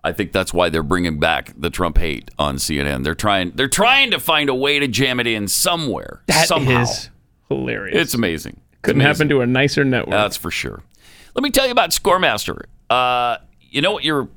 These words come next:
Speaker 1: cre-, hopefully you know what your credit score is. Maybe you don't, but find out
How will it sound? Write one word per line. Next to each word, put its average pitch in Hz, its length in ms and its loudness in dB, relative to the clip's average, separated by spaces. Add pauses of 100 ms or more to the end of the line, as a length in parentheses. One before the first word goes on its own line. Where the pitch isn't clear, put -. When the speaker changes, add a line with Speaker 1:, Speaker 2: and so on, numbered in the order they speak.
(140)
Speaker 1:
cre-, - 140 0
hopefully 151 400 0
you 110 100 2
know 110 140 4
what 90 120 -2
your 69 120 -4
credit 76 300 -4
score 50 300 -6
is. - 280 -10 (160)
Maybe 120 240 2
you 95 80 -2
don't, 110 420 -2 (100)
but 92 360 2 (340)
find 151 460 0
out 82 400 -2